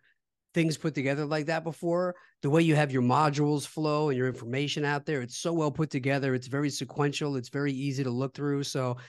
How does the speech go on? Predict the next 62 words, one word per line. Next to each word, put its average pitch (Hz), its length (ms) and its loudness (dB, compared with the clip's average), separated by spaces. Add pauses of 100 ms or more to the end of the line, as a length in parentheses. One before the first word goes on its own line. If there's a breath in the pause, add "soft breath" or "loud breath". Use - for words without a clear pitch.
(140 loud breath)
I 131 100 -4
think 143 160 -2
you 139 60 -4
did 143 120 2
a 127 60 2
fantastic 135 580 0
job 127 260 0
with 127 100 -4
that, 120 140 -4
man. 120 160 0
I 120 80 0
highly 147 240 2
suggest, 139 400 -4
because 127 240 -6
we 131 80 0
have 135 100 2
a 127 40 0
lot 135 220 2
of 139 60 -8
people 135 220 -4
listening 127 260 -4
to 113 40 -6
this 107 60 -12
podcast 160 580 2 (420 loud breath)
that 131 140 0
are 135 40 2
looking 139 280 2
for 135 120 -2
things 131 360 0
in 120 100 -2
business 143 380 0
that 131 140 -2
I 127 80 0
think 135 200 -4
you 135 100 -6
could 123 140 -6
take 131 200 -2
away, 131 200 2
whether 127 300 0
it's 127 140 -4
a 127 40 -2
jujitsu 123 460 -2
business 120 320 -2
or 117 80 -4
not. 135 320 2 (360 soft breath)
And 131 120 -4
I 127 60 0
think 135 240 -2
a 135 60 2
lo-, 120 160 2
a 123 60 -2
lot 131 220 0
of 131 80 -4
the 131 80 -4
things 127 340 -4
for 123 560 -2 (360 soft breath)
people 143 220 0
that 131 140 -2
wanna 131 200 0
scale 131 360 -2
up, 156 220 0
just - 260 -6